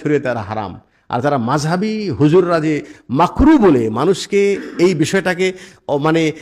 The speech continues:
দুর্বল করে তাদেরকে যে খাওয়ার সুযোগ দিয়ে দিছে, আর যে হুজুরেরা পানির মধ্যে জর্দা খায়, এটা আবার কোন হালাল না হারাম এটা? নাকি এটা মাকরু? ওরা এটা মাকরু বলে না।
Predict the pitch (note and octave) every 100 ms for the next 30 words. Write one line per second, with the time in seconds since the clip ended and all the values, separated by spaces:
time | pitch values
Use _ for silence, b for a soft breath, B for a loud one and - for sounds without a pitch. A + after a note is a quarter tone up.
0 | B A#2 G#3 A#3 A3 C4 C#4+ G#3+ C3 A2+
1 | D#3+ G3 G3 F#3+ - - E3+ D#3+ - G3
2 | E3+ F#3 C#3+ - - - B B - C#3
3 | C3+ G3 D#3+ G3 F3+ E3+ - E3+ G#3 G#3+
4 | F3+ D#3 D3+ D#3+ C3 B2+ E3+ E3+ D3+ D3+
5 | C3+ D#3+ G#3 F#3 F3 E3 - - D#3 E3+
6 | E3+ D3 C#3+ D#3 F#3 - B A3+ A3 F#3+
7 | A#3 G3 A#2+ D#2